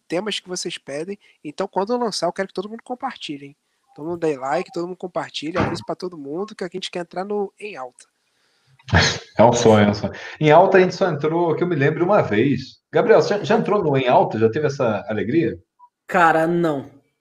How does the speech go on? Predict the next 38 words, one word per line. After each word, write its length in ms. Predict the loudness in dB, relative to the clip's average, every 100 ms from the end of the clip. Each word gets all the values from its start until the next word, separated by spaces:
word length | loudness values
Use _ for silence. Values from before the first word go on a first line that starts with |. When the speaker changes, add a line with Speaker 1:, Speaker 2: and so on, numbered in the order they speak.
| _
Speaker 3:
Não 200 | -8 -6
entrei. 460 | -2 2 2 2
Acho 240 | -2 -6 -8
que, 120 | 0
na 80 | 4
verdade, 220 | 6 4
se 80 | 4
algum 240 | 4 4 0
vídeo 240 | 0 2
entrou, 420 | 2 4 6 8
eu 140 | 8 6
não, 280 | 2 -2 0
não 220 | 0 2
vi 260 | 2 4
a 60 | 4
notificação, 680 | 4 2 -2 -2 -2 0 -2
mas 400 | -2 -2 -4 -12 _ _
que 80 | -4
eu 60 |
me 80 | 0
lembre, 260 | 2 2 0
não. 240 | -2 -8 _ _ _ _ _ _ _ _ -20 _
Eu 80 | 4
já 100 | 4
tive 260 | 6 4 4
Speaker 2:
Ah. 120 | 4
Speaker 3:
um, 240 | 2 4
um 20 | 2
vídeo 280 | 2 -2
que 80 | -6
tinha, 200 | 4 4
te-, 200 | 6 2
que 260 | 2 -6 -8
subiu, 360 | -4 -2 2 2
assim, 200 | 2 -2
visualização 480 | 0 2 2 0
muito 280 | 0 0 2
rápido, 480 | 4 4 4 -2 -8